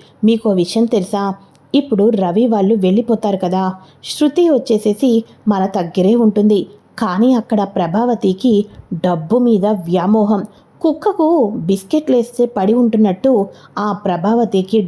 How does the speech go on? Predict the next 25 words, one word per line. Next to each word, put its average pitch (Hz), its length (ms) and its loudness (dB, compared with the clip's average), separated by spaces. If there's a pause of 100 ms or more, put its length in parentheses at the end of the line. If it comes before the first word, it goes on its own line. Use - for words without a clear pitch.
డబ్బు, 175 400 0
నగలు 214 360 2
ఉంటే 208 420 0 (120)
చాలు. 190 280 0 (480)
ఇక 285 360 -2 (180)
శృతి 240 400 -2
ఏమో 214 380 2
రాదు, 208 380 0 (340)
రవి 180 340 0
ఏమో 233 340 2
వెళ్ళిపోతూ 226 640 0
ఉంటాడు. 214 440 0 (380)
ఇక 339 200 0
వెంటనే 226 580 0 (300)
ఏం 392 240 2 (120)
చేయాలా 269 360 2
అని 240 200 0
చెప్పేసి 214 540 0 (180)
ఇక 233 160 0
వెంటనే, 214 580 2 (200)
"వెళ్ళు, 226 480 2 (340)
పిలు, 269 340 2 (300)
మీ 285 140 4
ఆవిడ్ని 277 440 0
పిలు, 240 360 2